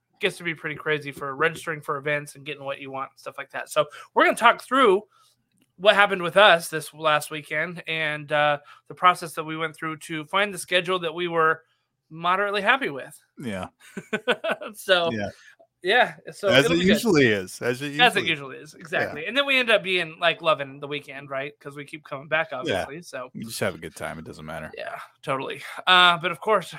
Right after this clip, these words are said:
Speaker 1: Jason, how was your Geek Week?
Speaker 2: Oh, dude, I had, I have, um, a lot going on, right? Always with
Speaker 1: Okay.
Speaker 2: life and kids, but I've
Speaker 1: Mm-hmm.
Speaker 2: made time. I'm gonna share my screen here.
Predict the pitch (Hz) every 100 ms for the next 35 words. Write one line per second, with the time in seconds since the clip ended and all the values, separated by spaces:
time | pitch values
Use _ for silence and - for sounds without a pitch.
0 | - 180 185 139 127 160 165 147 147 185
1 | 123 120 - - _ _ _ 117 123 123
2 | 123 123 113 101 117 107 117 113 104 -
3 | - 104 92 90 87 85 - 85 _ _
4 | _ - 101 98 101 - 104 90 90 92
5 | 80 80 87 101 _ _ - 92 87 82
6 | 87 104 82 95 90 90 95 - 117 98
7 | 90 - 92 90 85 78 95 98 104 110
8 | - - 117 101 87 90 92 92 87 -
9 | - 95 92 90 - - 95 90 90 87
10 | 87 92 113